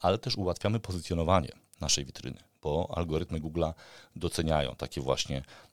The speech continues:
klastry treściowe. Y, ja o pillar page'ach właśnie, czyli o tych takich stronach przewodnikach już trochę mówiłem, ale jeżeli chcecie, e, rzeczywiście poczytać o tym, jak to robią najlepsi,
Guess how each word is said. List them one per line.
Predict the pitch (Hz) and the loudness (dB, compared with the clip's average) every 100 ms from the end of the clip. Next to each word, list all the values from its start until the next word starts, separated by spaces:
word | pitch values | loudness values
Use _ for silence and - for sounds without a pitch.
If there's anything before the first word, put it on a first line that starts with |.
| - - | -12 -4
klastry | 71 - - - | -4 -4 -10 -6
treściowe. | 69 - 67 - - - - - | -2 0 -2 -4 -16 -20 -16 -4
Y, | 80 76 - | -2 -2 0
ja | 110 - | -2 0
o | 92 | -2
pillar | - 117 98 - | 4 6 4 6
page'ach | 110 92 80 69 - | 6 6 4 0 -2
właśnie, | 69 - | -4 -2
czyli | 76 80 | -2 -4
o | |
tych | - - | -4 -8
takich | 80 - - | -8 -8 -8
stronach | - 92 87 - | 0 2 2 -2
przewodnikach | - 92 82 78 95 92 69 110 | 0 2 2 0 -2 0 0 0
już | 117 | 0
trochę | 107 - 98 | 0 2 2
mówiłem, | 87 85 90 71 80 147 - - - - | 2 0 -2 0 0 -2 -8 -20 -12 0
ale | 117 101 67 - | 2 2 -2 -4
jeżeli | 80 82 - 113 87 | 0 2 4 2 -2
chcecie, | - 117 - 73 71 65 - | -4 -4 -2 0 0 -2 -4
e, | 78 | -4
rzeczywiście | 69 73 73 95 - 85 | -2 -4 -4 -4 -2 -2
poczytać | - 85 113 101 90 | -2 -2 0 0 -2
o | - 82 | -2 -4
tym, | 82 80 | -4 -2
jak | 80 - | -4 -2
to | 87 | -2
robią | 85 80 80 | 0 0 0
najlepsi, | 78 71 67 - - 87 | -2 -2 -4 -4 -2 0